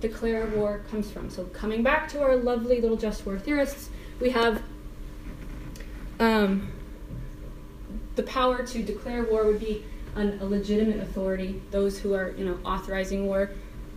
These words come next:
whatever that, wherever that comes from, the people, the king, whatever. And then there are the authorized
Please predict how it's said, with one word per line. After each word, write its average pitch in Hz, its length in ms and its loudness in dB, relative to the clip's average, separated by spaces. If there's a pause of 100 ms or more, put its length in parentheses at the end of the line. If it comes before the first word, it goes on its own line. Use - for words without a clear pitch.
(180)
whatever 202 360 6
that, 208 240 8
wherever 196 300 8
that 220 160 8
comes 226 280 6
from, 214 220 8
the 214 80 8
people, 214 400 6
the 214 80 2
king, 214 400 4
whatever. 208 500 6 (1000)
And 247 120 10
then 254 140 10
there 262 140 8
are 247 60 12
the 247 120 4
authorized 247 540 4